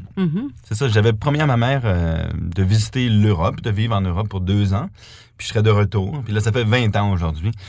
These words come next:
Speaker 2: Fait que, euh, mon plan, il a pas très bien marché. Euh, je me suis joint au Stuttgart Ballet, puis j'ai dansé pas mal toute ma carrière, euh, en tant que professionnel, de l'âge de dix-huit à l'âge de,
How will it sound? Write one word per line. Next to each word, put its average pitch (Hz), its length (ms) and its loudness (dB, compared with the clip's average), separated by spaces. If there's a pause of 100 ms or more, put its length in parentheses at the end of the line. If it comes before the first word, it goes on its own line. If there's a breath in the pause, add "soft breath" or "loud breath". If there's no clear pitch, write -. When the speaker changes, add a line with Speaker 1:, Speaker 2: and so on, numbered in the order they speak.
(640 loud breath)
Speaker 2:
Fait 92 140 -2
que, 92 140 -4
euh, 80 200 0
mon 98 260 2
plan, 113 140 2
il 110 120 4
a 85 60 2
pas 104 120 0
très 101 140 0
bien 95 140 0
marché. 85 340 -4 (960 loud breath)
Euh, 82 560 2 (120)
je 90 100 -4
me 92 80 2
suis 107 140 -2
joint 147 180 2
au 120 140 -2
Stuttgart 110 320 2
Ballet, 95 240 2
puis 123 120 -6
j'ai 127 100 0
dansé 156 280 0
pas 196 100 0
mal 180 160 2
toute 165 120 -4
ma 143 100 0
carrière, 107 460 0
euh, 80 240 -2 (720 soft breath)
en 82 120 -4
tant 98 220 0
que - 120 -12
professionnel, 90 720 -2
de 95 100 -2
l'âge 98 240 2
de 101 100 -2
dix-huit 95 420 -4
à 101 80 0
l'âge 92 300 -2
de, 87 340 -4